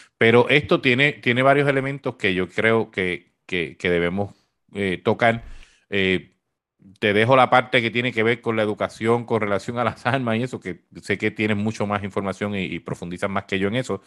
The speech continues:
Yo, de mi parte, creo que, eh, tenemos que tener un poquito de cuidado con la proyección que, que a veces se da cuando decimos cifras así como trece asesinatos en el, bueno,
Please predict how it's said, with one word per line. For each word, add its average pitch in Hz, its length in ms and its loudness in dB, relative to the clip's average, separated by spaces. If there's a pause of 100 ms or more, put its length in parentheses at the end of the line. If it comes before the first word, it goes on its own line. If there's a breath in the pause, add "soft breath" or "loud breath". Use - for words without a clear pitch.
(340 loud breath)
Yo, 113 240 6
de 139 80 6
mi 139 140 6
parte, 139 400 2
creo 120 360 2
que, 98 360 -2 (320 soft breath)
eh, 98 480 -2 (300)
tenemos 131 300 0
que 170 120 -6
tener 165 180 -4
un 165 80 -6
poquito 165 340 -4
de 165 120 0
cuidado 160 500 0
con 98 300 -4 (260 soft breath)
la 113 180 2
proyección 120 680 0
que, 156 500 -2
que 147 120 -2
a 139 60 2
veces 147 580 -6 (160)
se 135 260 0
da 156 340 2 (300)
cuando 101 320 2
decimos 107 440 -2
cifras 131 340 -4
así 135 140 -12
como 101 280 -10
trece 208 400 2
asesinatos 170 760 -2
en 139 140 -2
el, 127 80 -12 (160)
bueno, 127 320 -2